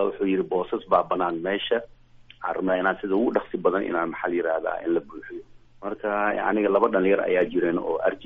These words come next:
E keensadeen oo shaqo doon ahay. Nin waxaa, eh, ninka ugu horreeya waxaa la yirahdaa, maxaa la yirahdaa, Cabdiqani Maxamed Jeelaani. Wiilka kalena waxaa la yirahdaa Cabdirasaaq Ugaas Cabdullaahi.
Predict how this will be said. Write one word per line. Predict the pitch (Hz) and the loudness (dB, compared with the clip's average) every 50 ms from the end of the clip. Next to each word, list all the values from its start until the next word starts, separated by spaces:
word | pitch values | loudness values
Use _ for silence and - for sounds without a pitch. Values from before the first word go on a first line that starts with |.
| 101 107 | 0 0
E | 107 107 | 0 0
keensadeen | - 92 87 85 - - 92 98 98 95 95 | 0 0 -2 -2 -2 0 0 2 2 2 0
oo | 92 92 92 90 85 85 - - | 0 0 0 2 0 -2 -4 -6
shaqo | - - - - 92 | -6 -10 -10 -10 -2
doon | 92 98 95 90 87 | 0 2 2 2 2
ahay. | 85 82 85 82 87 - - - - - - - - | 0 0 0 0 0 0 -2 -8 -18 -20 -20 -4 0
Nin | 117 120 117 | 2 2 2
waxaa, | 101 - - 98 98 95 95 - - - 98 | 2 2 2 2 2 2 -2 -4 -8 -6 -4
eh, | 98 92 92 90 90 90 | -2 -2 -2 -2 -2 -2
ninka | 101 101 - - 113 | -4 -4 -4 -4 -4
ugu | 104 101 104 | 0 2 2
horreeya | 104 - 87 92 92 85 | 2 2 2 0 0 0
waxaa | - - 92 90 | 0 0 -2 0
la | 90 | 0
yirahdaa, | 87 82 85 82 82 82 90 92 92 | -2 -2 -2 -4 -4 -2 -2 -2 -2
maxaa | 87 87 - 80 | -2 -4 -6 -6
la | 85 85 | -6 -4
yirahdaa, | 87 85 87 87 - - - - | -4 -4 -4 -2 -2 -4 -4 -4
Cabdiqani | - - - - - - 117 117 117 120 113 | -8 -4 -4 -4 -2 0 0 0 2 0 -2
Maxamed | - - - 101 92 - - | -4 -6 -6 -6 -8 -10 -6
Jeelaani. | - 98 92 92 98 107 117 127 131 - - - - - - _ - - | -4 -2 0 2 2 2 2 2 -2 -4 -10 -20 -20 -20 -20 _ -10 -2
Wiilka | 117 117 120 117 - 117 | 0 0 0 0 -4 -6
kalena | - - 101 98 98 98 95 | -4 -2 -2 -2 0 0 -2
waxaa | 87 - - 101 92 | -2 2 2 2 4
la | 92 | 4
yirahdaa | 87 85 85 82 82 80 82 85 82 82 82 82 - - - - - - - - - | 2 2 2 0 -2 0 2 2 4 4 2 0 -2 -10 -18 -20 -20 -20 -20 -14 -8
Cabdirasaaq | - - - - 92 95 82 92 82 101 98 98 101 101 - - - - - | -8 -8 -2 0 2 4 4 4 6 8 8 8 8 6 4 -4 -12 -10 -6
Ugaas | 87 82 90 90 92 92 90 - - | 0 2 6 6 6 6 4 0 -8
Cabdullaahi. | - 80 76 80 82 85 90 85 76 - | -10 -10 -6 -2 0 2 2 2 2 -2